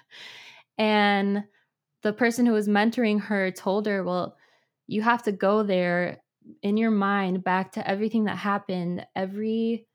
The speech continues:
bad thing that happened, everything that you did, everything that he did to hurt you. And you have to let God speak truth over that." And when I heard that, I was like, "Oh man, I have to go there too."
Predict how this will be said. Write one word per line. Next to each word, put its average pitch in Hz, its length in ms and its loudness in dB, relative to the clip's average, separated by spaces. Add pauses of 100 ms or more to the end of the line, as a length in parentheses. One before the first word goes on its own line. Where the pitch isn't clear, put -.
(120)
bad 202 340 -2
thing 233 160 0
that 226 100 0
happened, 226 420 -2
everything 202 380 -2
that - 160 -4
you 214 180 -2
did, 208 280 0
everything 202 400 -4
that 180 100 -6
he 202 200 -10
did 190 200 -8
to 190 80 -10
hurt 185 220 -10
you. 220 480 -4 (400)
And 185 180 0
you 208 80 2
have 214 140 2
to 196 100 -2
let 185 240 0
God 196 460 0 (260)
speak - 340 -8
truth 254 260 -2
over 180 200 -2
that." 160 260 -2 (1200)
And 196 400 0 (280)
when 202 220 0
I 202 100 4
heard 233 300 2
that, 226 220 4
I - 120 0
was 190 140 0
like, 196 200 -4 (180)
"Oh 226 80 2
man, 208 520 0 (500)
I 214 120 0
have 262 200 0
to 262 100 -4
go 254 240 2
there 254 180 2
too." 254 340 0